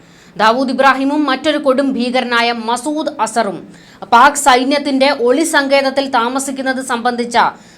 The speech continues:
സകല വിവരങ്ങളും ഇന്ത്യൻ രഹസ്യാന്വേഷണ ഏജൻസികളുടെ പക്കലുണ്ട് എന്നാണ് വിവരങ്ങൾ.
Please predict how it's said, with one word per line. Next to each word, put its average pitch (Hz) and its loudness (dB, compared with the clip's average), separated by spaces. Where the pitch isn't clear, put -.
സകല 262 4
വിവരങ്ങളും 262 0
ഇന്ത്യൻ 247 -2
രഹസ്യാന്വേഷണ 254 -4
ഏജൻസികളുടെ 247 -2
പക്കലുണ്ട് 240 -2
എന്നാണ് 214 -2
വിവരങ്ങൾ. 170 -8